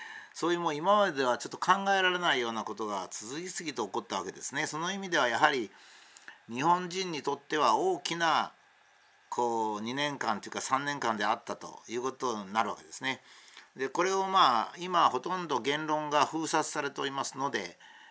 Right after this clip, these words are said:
えー、ほとんど偏った情報しか来ないんですけども、私たちが子供を守るという点ではですね、まあ、親の役割としてはどんなに、えー、弾圧が強くてもですね、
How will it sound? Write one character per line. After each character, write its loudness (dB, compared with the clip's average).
え -2
ー、 -4
ほ -4
と -2
ん -4
ど 0
偏 0
っ -12
た -2
情 0
報 0
し -2
か -2
来 -6
な 2
い -2
ん -12
で -12
す -8
け -8
ど -10
も、 -6
私 2
た -2
ち -4
が -2
子 -6
供 -2
を -4
守 2
る -12
と -4
い -2
う -8
点 -4
で 0
は -2
で -12
す -4
ね、 -6
ま 0
あ、 4
親 6
の 2
役 0
割 0
と -6
し 0
て -2
は 2
ど -2
ん -6
な 4
に、 -2
え -6
ー、 -6
弾 6
圧 2
が 2
強 0
く -10
て 2
も -2
で -8
す -10
ね、 -6